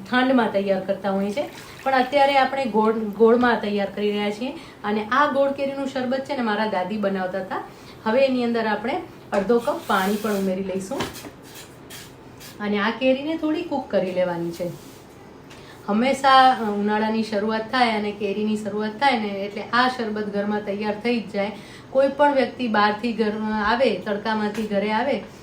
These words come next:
એટલે એને આ શરબત આપવામાં આવતો, એટલે એકદમ અંદરથી કુલિંગ ઇફેક્ટ આવે, તમને એનર્જી જે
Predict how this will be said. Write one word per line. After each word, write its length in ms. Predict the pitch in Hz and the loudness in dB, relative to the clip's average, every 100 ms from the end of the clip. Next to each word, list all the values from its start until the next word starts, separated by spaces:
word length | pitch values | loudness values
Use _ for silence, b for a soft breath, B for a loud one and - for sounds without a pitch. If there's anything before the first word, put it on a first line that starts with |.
| B | B
એટલે 180 | 214 214 | -6 -2
એને 140 | 220 226 | 0 2
આ 120 | 220 | 0
શરબત 420 | 220 208 208 202 | 0 -2 -2 -2
આપવામાં 440 | 196 190 214 214 | -2 -2 -2 0
આવતો, 240 | 226 226 202 | -2 -2 -4
એટલે 160 | 202 | -2
એકદમ 460 | 202 202 196 240 262 | -2 -2 -2 -2 0
અંદરથી 520 | 247 247 277 277 294 | 2 4 2 2 -4
કુલિંગ 600 | 285 233 226 247 240 226 | -4 -2 0 2 0 0
ઇફેક્ટ 460 | 233 226 226 247 - | -2 -2 -2 -4 0
આવે, 260 | 240 240 240 | 0 0 0
તમને 280 | 220 202 | -2 -4
એનર્જી 460 | 190 196 220 220 233 | -2 0 0 0 -2
જે 320 | 226 240 226 | 0 0 0